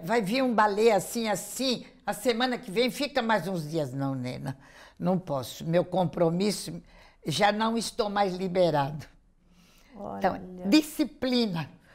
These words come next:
Speaker 2: Vocês viajavam bastante, dona Nena?
Speaker 1: Viajávamos
Speaker 2: Pra
Speaker 1: muito
Speaker 2: praia?
Speaker 1: juntos.
Speaker 2: Como é que era essas viagens? Chico ia ao mar? Como é que era isso?
Speaker 1: É, viajávamos pra praia.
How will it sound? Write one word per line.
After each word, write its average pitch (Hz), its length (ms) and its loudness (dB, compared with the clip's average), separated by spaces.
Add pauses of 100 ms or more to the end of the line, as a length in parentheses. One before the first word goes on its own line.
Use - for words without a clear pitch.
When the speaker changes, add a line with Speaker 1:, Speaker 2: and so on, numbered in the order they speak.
Speaker 2:
Vocês 254 360 0
viajavam 247 640 4
bastante, 220 640 -4
dona 196 140 -6
Nena? 185 120 -8
Speaker 1:
Viajávamos 147 880 2
Speaker 2:
Pra 202 260 6
Speaker 1:
muito 156 120 0
Speaker 2:
praia? 214 480 4
Speaker 1:
juntos. 196 160 -2
Speaker 2:
Como 226 180 -4
é 240 60 -4
que 240 120 -6
era 226 120 0
essas 226 220 -2
viagens? 214 280 0
Chico 254 200 -4
ia 240 160 4
ao 226 100 4
mar? 220 580 2
Como 226 180 -10
é 254 60 -10
que - 80 -12
era 233 240 -6
isso? 170 100 -4
Speaker 1:
É, 185 220 2 (240)
viajávamos 175 1040 4
pra 165 220 0
praia. 165 840 0